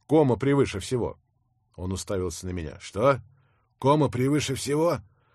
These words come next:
Посылка же пришла из Бешеля". "Возможно, там у них контакт". "Шпион? Улькомец нации в Бешеле?"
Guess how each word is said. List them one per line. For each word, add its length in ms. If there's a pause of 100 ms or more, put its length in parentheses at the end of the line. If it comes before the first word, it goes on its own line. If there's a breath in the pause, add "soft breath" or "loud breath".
(200)
Посылка 540
же 140
пришла 360
из 120
Бешеля". 580 (640)
"Возможно, 600
там 220
у 60
них 180
контакт". 480 (680)
"Шпион? 720 (420 soft breath)
Улькомец 680
нации 460
в 60
Бешеле?" 680